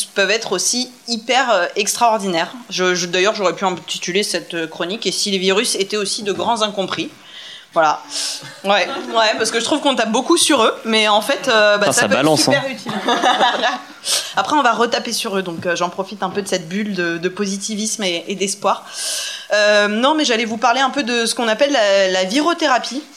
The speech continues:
Speaker 1: donc, euh, les thérapies grâce avec les virus. Euh, déjà, on a, peut-être que vous en avez déjà entendu parler de ce qu'on appelle la thérapie génique.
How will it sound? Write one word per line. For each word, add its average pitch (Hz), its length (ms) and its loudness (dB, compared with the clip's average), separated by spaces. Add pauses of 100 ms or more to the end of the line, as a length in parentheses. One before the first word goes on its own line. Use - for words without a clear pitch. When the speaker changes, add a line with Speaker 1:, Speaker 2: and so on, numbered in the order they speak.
(280)
Speaker 1:
donc, 185 240 -6
euh, 180 360 4
les 156 320 -2
thérapies 175 400 -6
grâce 190 580 -2 (640)
avec 185 260 -8
les 190 80 -6
virus. 165 440 -4 (540)
Euh, 196 540 4 (560)
déjà, 233 480 2
on 190 80 0
a, 190 260 4
peut-être 202 300 -6
que 226 80 -2
vous 196 320 -2
en 190 100 2
avez 190 180 2
déjà 208 120 0
entendu 214 300 -2
parler 208 340 0
de 190 80 -6
ce - 80 -6
qu'on 185 120 -4
appelle 175 220 -2
la 170 100 0
thérapie 214 560 0
génique. 202 600 0